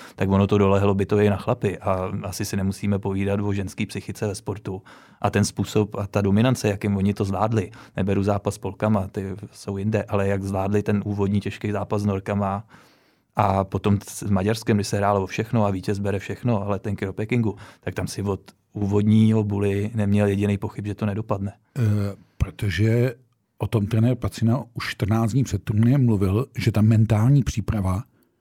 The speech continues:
Speaker 2: je klíčová, že on ví, že ty holky na to hokejově mají a že jediný,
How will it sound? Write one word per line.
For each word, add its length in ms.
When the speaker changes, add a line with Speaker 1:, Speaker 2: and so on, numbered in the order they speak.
Speaker 2:
je 100
klíčová, 680
že 200
on 220
ví, 220
že 120
ty 100
holky 340
na 100
to 160
hokejově 580
mají 540
a 80
že 120
jediný, 440